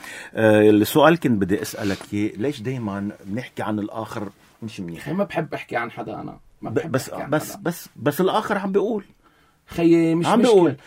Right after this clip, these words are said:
Speaker 1: زين،
Speaker 2: صناديق
Speaker 1: لا، أنا عم
Speaker 2: الاقتراع
Speaker 1: بس،
Speaker 2: هي اللي راح تقول يا
Speaker 1: عظيم.
Speaker 2: أستاذ
Speaker 1: بس
Speaker 2: فادي.
Speaker 1: ليش دايمًا الآخر، أنا المنيح والآخر، مم، في نقاط استفهام عليه؟ ليه؟ بكل محلات، مش بس ب-، ب-، ب-، ببلاط،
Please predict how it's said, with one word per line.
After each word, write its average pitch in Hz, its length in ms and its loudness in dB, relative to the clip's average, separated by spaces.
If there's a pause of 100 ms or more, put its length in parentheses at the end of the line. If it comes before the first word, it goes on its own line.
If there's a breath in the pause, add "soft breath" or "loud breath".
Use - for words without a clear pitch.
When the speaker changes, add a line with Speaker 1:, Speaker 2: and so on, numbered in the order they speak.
(160 soft breath)
Speaker 1:
زين، 190 160 6
Speaker 2:
صناديق 202 440 8
Speaker 1:
لا، 196 140 2
أنا 180 120 4
عم 196 60 6
Speaker 2:
الاقتراع 196 220 8
Speaker 1:
بس، 180 80 10
Speaker 2:
هي 196 260 4
اللي 175 140 2
راح 147 180 2
تقول 143 200 0
يا 139 60 2
Speaker 1:
عظيم. 117 180 0
Speaker 2:
أستاذ 113 320 -6
Speaker 1:
بس 120 100 -4
Speaker 2:
فادي. 113 180 0
Speaker 1:
ليش 180 180 -2
دايمًا 139 440 2
الآخر، 139 720 -2 (180)
أنا 185 180 6
المنيح 151 460 4
والآخر، 160 600 -4 (480 soft breath)
مم، 147 760 -6
في 175 140 -4
نقاط 135 300 -2
استفهام 101 420 -12
عليه؟ 85 220 -10
ليه؟ 165 240 -4 (340 soft breath)
بكل 202 280 2
محلات، 127 400 -4
مش 92 120 -14
بس 165 160 -10
ب-، 127 100 -10
ب-، 95 480 -4
ب-، 87 280 -6
ببلاط، 95 560 -4